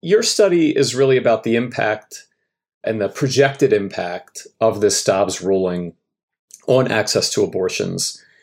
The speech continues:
And a common way that access is measured in your study and in some others that we'll talk about is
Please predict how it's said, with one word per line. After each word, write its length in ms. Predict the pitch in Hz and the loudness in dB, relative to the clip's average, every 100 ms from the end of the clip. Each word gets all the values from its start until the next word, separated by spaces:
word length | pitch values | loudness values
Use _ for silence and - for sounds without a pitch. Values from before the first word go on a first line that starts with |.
| _ _ - | _ _ 0
And 440 | 120 117 113 107 - - | 2 2 0 -6 -12 -6
a 120 | 123 | -6
common 440 | 123 143 156 156 127 | -2 -2 0 0 2
way 160 | 120 | 2
that 180 | 110 110 | 2 0
access 520 | 110 113 - 110 - | -2 -2 -2 -2 0
is 120 | 110 | -2
measured 560 | 131 147 147 107 98 98 | 0 0 2 2 2 0
in 320 | 110 107 101 | -2 -2 -4
your 200 | 101 107 | 0 0
study 520 | 110 - 107 101 104 | 0 0 0 0 0
and 200 | 98 98 | -2 -4
in 100 | 95 | -4
some 220 | 98 123 131 | -2 0 2
others 260 | 143 113 | 2 0
that 120 | 110 | -2
we'll 100 | 95 | -4
talk 260 | 101 98 - | -4 -4 -4
about 400 | 92 95 87 - _ _ _ _ | -4 -4 -4 -8 _ _ _ _
is 680 | 120 113 107 98 95 - - | 0 2 2 0 -2 -6 -8